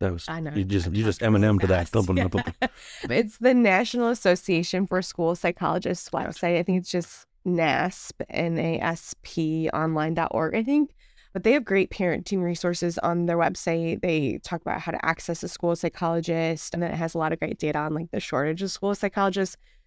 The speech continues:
Speaker 2: So I always make a plug for, like, if someone's interested in education or teaching, like, it's a definitely a great career to, to look into. I mean, it's,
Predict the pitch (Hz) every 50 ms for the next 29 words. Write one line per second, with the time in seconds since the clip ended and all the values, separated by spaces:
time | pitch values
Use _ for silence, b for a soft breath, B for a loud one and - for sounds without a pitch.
0 | _ _ _ - 180 165 - 110 175 185 190 202 185 170 - 165 - - 160 160
1 | 160 - - 165 156 156 - 185 - - 165 165 160 160 156 - 165 165 190 185
2 | - - 175 160 160 156 - - 175 165 - - - 240 233 202 - 220 202 190
3 | 180 180 - - 240 226 - - - 214 208 196 180 165 151 139 - - 175 -
4 | - 170 - 170 156 - - 175 165 170 170 170 - _ _ _ - _ _ _
5 | _ _ 185 185 180 175 - 165 160 165 - - - - - 180 175 170 170 170
6 | 165 165 165 165 - - - - - 180 175 170 160 - 143 151 170 - - 208
7 | 208 208 196 185 175 - -